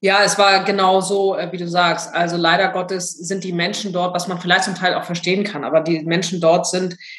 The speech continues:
genervt, wenn man das so salopp sagen kann. Die möchten eben eigentlich nicht, dass diese Region immer mit dem Namen Maddie McCann in Verbindung gebracht wird, mit diesem Fall in Verbindung gebracht wird. Es gab ja, als das damals im Jahr zweitausendsieben geschah alles, da gab es ein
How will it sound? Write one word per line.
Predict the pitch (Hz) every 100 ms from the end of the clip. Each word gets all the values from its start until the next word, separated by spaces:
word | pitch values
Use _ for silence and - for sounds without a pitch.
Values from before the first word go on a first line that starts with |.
| - _ _
genervt, | 151 147 190 185 170 180 175 -
wenn | 165
man | 165
das | 160
so | 180
salopp | 165 160 160 156
sagen | 147 143
kann. | 139 151 160
Die |
möchten | 165 175 196
eben | 151 170 170
eigentlich | 165 180 208 185 -
nicht, | 196 - 180
dass | 165
diese | - 175 165 165
Region | 165 165 175 226 240 190
immer | - 214 180
mit | 175
dem | 170 165 165 160
Namen | 170 170 175 180 175
Maddie | 170 170
McCann | 165 156 - - 196 202
in | 185 170
Verbindung | 175 170 190 180 170
gebracht | 160 156 - -
wird, | 170 175
mit | 170
diesem | 165 170
Fall | - 185 190
in | 151
Verbindung | 170 170 170 170
gebracht | 160 147 147 147 -
wird. | 170 165 - - -
Es | 170 -
gab | 185 214
ja, | 143
als | 151
das | 170
damals | 170 170 180 170
im | 165
Jahr | 165
zweitausendsieben | 170 - 175 175 165 170 196 190
geschah | 170 165 175 190 175
alles, | - 151 151
da | 165
gab | 160 165
es | 165
ein | 151 165